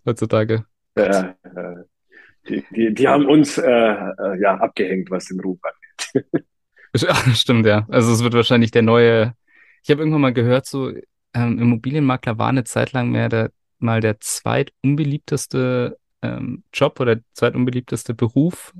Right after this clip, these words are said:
Speaker 1: <laughs> von außen gesehen für Leute. Ich habe das auch im Freundeskreis so erlebt und ich finde das irgendwie schade, dass, ähm,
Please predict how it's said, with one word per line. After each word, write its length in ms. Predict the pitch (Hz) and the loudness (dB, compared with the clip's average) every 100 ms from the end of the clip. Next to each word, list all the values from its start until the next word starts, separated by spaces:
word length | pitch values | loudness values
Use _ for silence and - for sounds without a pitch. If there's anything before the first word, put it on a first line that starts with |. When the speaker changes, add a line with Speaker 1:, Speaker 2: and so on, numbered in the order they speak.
| - | -10
Speaker 1:
<laughs> 300 | - 151 131 | 2 2 2
von 180 | 135 - | 0 2
außen 300 | 120 127 147 | 2 2 0
gesehen 320 | 135 135 147 | -2 -2 -4
für 100 | - | -4
Leute. 380 | 127 127 - 190 - - - - - - - | 0 0 -2 -6 -8 -20 -18 -18 -18 -20 -4
Ich 60 | |
habe 100 | 123 | -4
das 100 | 131 | 0
auch 100 | 120 | 2
im 100 | 123 | 2
Freundeskreis 520 | 110 135 208 - 110 - | 2 0 0 0 0 0
so 60 | |
erlebt 200 | 107 123 | -2 0
und 80 | 135 | 0
ich 80 | 113 | 0
finde 160 | - 131 | -2 -6
das 100 | - | 0
irgendwie 240 | 127 127 | 0 0
schade, 580 | - 123 156 127 123 180 | -2 -2 0 2 2 0
dass, 360 | - 123 - - | -2 -4 -4 -6
ähm, 460 | 135 127 123 123 | -4 0 0 -2